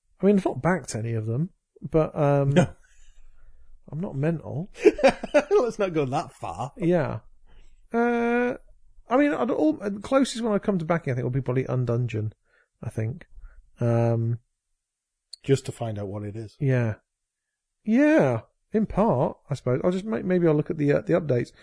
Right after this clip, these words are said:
Speaker 2: But I was stung by Hyperlight Drifter, so.
Speaker 1: Yeah, no, I wasn't. I, I, I,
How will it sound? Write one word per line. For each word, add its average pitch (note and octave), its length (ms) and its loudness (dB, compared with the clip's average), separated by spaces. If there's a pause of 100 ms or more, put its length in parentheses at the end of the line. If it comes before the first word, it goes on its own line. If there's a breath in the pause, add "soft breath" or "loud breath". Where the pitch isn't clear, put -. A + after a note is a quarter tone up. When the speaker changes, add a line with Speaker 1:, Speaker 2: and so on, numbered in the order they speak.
(200 loud breath)
Speaker 2:
But B2+ 120 -2
I C3 40 2
was C#3+ 160 2
stung C#3+ 320 2
by G#2 120 -6
Hyperlight G2 440 -10
Drifter, - 400 -16 (240)
so. F#2+ 260 -18 (540)
Speaker 1:
Yeah, G#3+ 320 4
no, G3+ 160 6
I G#3+ 80 8
wasn't. E3 320 4
I, E3 100 2
I, D#3+ 520 0
I, D#3 80 0